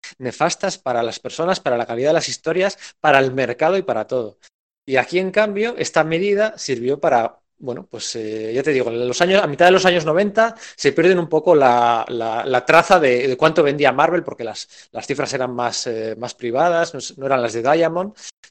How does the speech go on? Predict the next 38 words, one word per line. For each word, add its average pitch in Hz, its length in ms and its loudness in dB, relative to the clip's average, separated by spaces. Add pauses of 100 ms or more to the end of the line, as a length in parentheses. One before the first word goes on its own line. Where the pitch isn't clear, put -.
pero, 120 760 0
bueno, 131 340 -2 (500)
aún 143 240 0
así 180 240 4
yo 175 80 6
creo 160 140 4
que 156 60 2
podemos 151 200 2
dar 151 140 2
por 143 100 0
supuesto 160 560 -6 (340)
que 139 160 0
Marvel 135 380 2
vendía 127 380 -2
más 120 200 -4
que 123 120 -6
D 104 80 -10
C, 117 180 -4
¿no? 120 140 -8
Lo, - 160 -8
con 113 120 -10
los 110 140 -12
mutantes 123 480 -8
en, 113 220 -12
en 110 160 -16
boga. 107 220 -10
O - 340 -20
sea, 135 100 -6
posiblemente 180 560 2
desde 147 180 0
el 135 60 0
año 165 140 0
setenta 147 320 -4
y 123 60 -4
tres 113 420 -8 (100)
hasta 135 240 -8
la 123 80 -2
actualidad, 131 640 -6